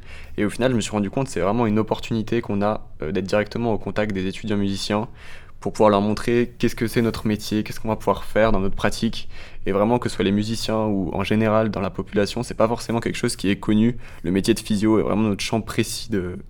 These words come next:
de pratique. Le but, c'est vraiment de les aider à, à être autonomes pour vraiment qu'ils puissent prendre leur santé en main.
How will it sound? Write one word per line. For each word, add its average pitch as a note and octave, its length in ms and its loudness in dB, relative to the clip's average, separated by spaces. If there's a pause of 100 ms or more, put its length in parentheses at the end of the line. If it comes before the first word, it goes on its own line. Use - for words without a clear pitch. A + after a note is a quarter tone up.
(120)
de A2 80 4
pratique. - 580 0
Le G#2 60 -4
but, C3 120 -2
c'est A2 80 -2
vraiment G#2 240 0
de G#2+ 100 0
les G2+ 300 -2
aider A#2+ 400 2
à, E2+ 460 -6
à F#2 120 4
être - 180 -2
autonomes A2+ 360 0
pour F#2+ 120 -6
vraiment G#2+ 200 0
qu'ils - 140 -8
puissent - 200 -8 (140)
prendre A#2 240 0
leur A2 140 0
santé A2 220 -2
en G#2+ 100 0
main. A2 220 -2